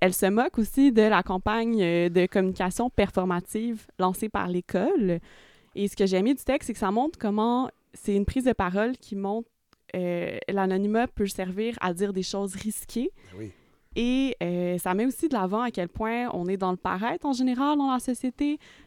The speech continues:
Speaker 1: Euh, les médias, les compagnies, souvent, vont lancer des campagnes de communication comme celle de l'U D M et, euh, rester plutôt dans les belles paroles que dans l'action concrète.
Speaker 2: Sinon, on retrouve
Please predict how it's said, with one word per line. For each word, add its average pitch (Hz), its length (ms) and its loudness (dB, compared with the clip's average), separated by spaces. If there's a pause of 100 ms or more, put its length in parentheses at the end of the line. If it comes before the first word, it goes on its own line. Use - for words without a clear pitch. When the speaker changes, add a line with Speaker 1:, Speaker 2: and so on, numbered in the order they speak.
Speaker 1:
Euh, 180 220 0
les 175 120 -4
médias, 202 480 2
les 220 100 2
compagnies, 196 640 -2
souvent, 202 380 -2
vont 190 120 -2
lancer 175 320 -4
des 202 160 -4 (160)
campagnes 202 380 -4
de 185 80 -4
communication 180 800 -6
comme 180 180 -8
celle 175 180 -6
de 170 100 -2
l'U 170 100 -6
D 170 140 -12
M 233 360 -6 (580)
et, 214 420 0
euh, 175 360 2
rester 185 240 -2
plutôt - 320 -2
dans 208 140 -2
les 175 100 -2
belles 208 220 0
paroles 185 580 -6 (180)
que 220 100 -2
dans 208 160 0
l'action 196 440 -6
concrète. - 340 -12
Speaker 2:
Sinon, 320 280 0
on - 20 2
retrouve 233 640 6